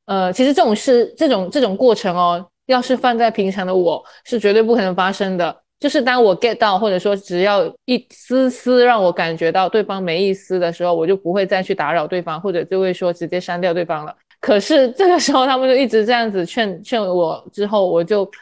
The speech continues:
哦，好吧，那就，那就试一下嘛，反正就是一种尝试嘛，也不会说，毕竟是姐姐了嘛，我要，我要，要拿得起放得下，<laughs> 所以我就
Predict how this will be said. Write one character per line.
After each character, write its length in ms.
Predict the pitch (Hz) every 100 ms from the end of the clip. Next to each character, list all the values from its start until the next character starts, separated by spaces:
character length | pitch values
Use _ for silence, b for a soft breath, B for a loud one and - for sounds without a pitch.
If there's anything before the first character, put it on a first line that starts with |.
| B
哦， 280 | 175 170 151
好 160 | 156 165
吧， 280 | 175 170 175
那 160 | 202
就， 300 | 196 208 190 -
那 180 | 190 226
就 100 | 233
试 220 | 226 311
一 80 | 208
下 200 | 202 196
嘛， 200 | 170 156
反 120 | - 170
正 160 | 208
就 160 | 214 208
是 220 | 208 196
一 80 | 208
种 320 | 190 160 - _
尝 280 | - 185 160
试 320 | 185 - 208
嘛， 220 | 170 156 165
也 140 | 160
不 180 | 160 180
会 160 | 208
说， 340 | 196 196 190 196 _ _ b b b
毕 100 | 269
竟 140 | 240 254
是 160 | 262
姐 240 | 233 202 170
姐 240 | 190 190
了 100 | 190
嘛， 240 | 170 156
我 160 | 156 190
要， 220 | 202 202
我 100 | 175
要， 300 | 190 202 208
要 160 | 208 - _ _
拿 240 | 208 185
得 120 | 208 208
起 240 | - 202
放 240 | 196 311
得 80 | 277 247
下， 380 | 214 330 233 - _ _ _
<laughs> 240 | - 605 -
所 280 | 302 285
以 80 | 359
我 180 | 320 254
就 240 | 247 339